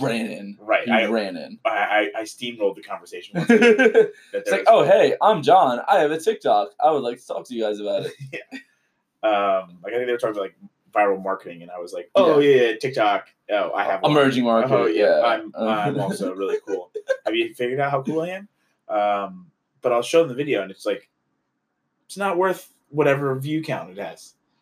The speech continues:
Speaker 2: Like, it's not like you're, like, where it would be if you had a, a, a crazy, like, voice that you, you were hiding from people,
Speaker 1: Mm-hmm.
Speaker 2: or, like, you had crazy talents you were hiding from people. It's just, like, a video of my grandmother,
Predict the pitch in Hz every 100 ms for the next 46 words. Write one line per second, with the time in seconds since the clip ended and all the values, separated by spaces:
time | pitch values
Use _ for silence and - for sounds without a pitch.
0 | _ 110 110 139 127 127 113 123 117 113
1 | 110 _ 127 123 117 110 110 107 110 107
2 | 104 98 - 104 107 110 101 98 101 101
3 | 98 95 92 - - 104 101 101 95 95
4 | 90 - 110 104 98 - - 95 _ -
5 | 92 87 95 87 85 90 90 113 107 101
6 | - _ _ - 107 101 98 101 101 101
7 | 92 90 85 _ _ - 117 107 - 110
8 | 101 92 90 87 82 80 - - - 104
9 | - _ - 95 95 87 101 98 98 95
10 | 92 98 92 85 82 87